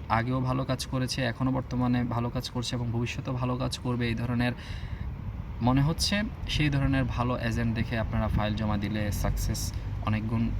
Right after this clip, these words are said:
পাওয়া যাবে এক্ষেত্রে। আর বর্তমান সময়ে যারা বিভিন্ন অনলাইন প্রসেসিং সিস্টেমের মধ্যে রয়েছেন,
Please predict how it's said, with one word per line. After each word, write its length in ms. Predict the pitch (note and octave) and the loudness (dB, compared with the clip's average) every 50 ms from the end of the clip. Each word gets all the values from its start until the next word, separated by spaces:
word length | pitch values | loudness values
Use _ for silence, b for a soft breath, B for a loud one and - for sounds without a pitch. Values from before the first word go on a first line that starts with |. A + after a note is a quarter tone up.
| - - - | -2 2 4
পাওয়া 180 | A#2 A#2 A2+ A2 A2 | 4 4 4 4 2
যাবে 160 | A2 A#2 A#2+ A2+ | 0 0 0 0
এক্ষেত্রে। 380 | - - B2 - - - E3+ F#3+ G#3 B B B B B B B B B B B B B - G#2 A2 A2 | 0 0 -2 -2 0 0 0 0 0 B B B B B B B B B B B B B 4 6 8 8
আর 100 | G#2+ G#2 G2 - - F#2 B2 | 8 6 4 0 0 0 0
বর্তমান 320 | B2+ - - F3+ F#3 F3+ E3 - | 0 0 2 2 2 2 2 2
সময়ে 280 | D#3+ D#3 D3+ C#3+ C3 C3 | 2 2 4 4 4 4
যারা 140 | B2+ B2+ A#2 A#2 | 4 4 4 2
বিভিন্ন 240 | A2+ A#2 B2 B2 B2+ A#2+ A2+ A#2 | 2 4 4 4 4 4 2 2
অনলাইন 240 | A2+ A2+ A#2 A#2 - | 2 2 2 2 0
প্রসেসিং 320 | B2+ A2+ - - - - A#2 - | 0 -2 -2 0 2 2 2 2
সিস্টেমের 360 | - - - - A#2+ A2+ A2+ A2 | 0 -2 0 0 2 2 2 2
মধ্যে 160 | A2 A2 A2+ A2+ | 2 2 2 2
রয়েছেন, 360 | A2 A2 G#2+ - - A#2 | 2 2 0 2 2 2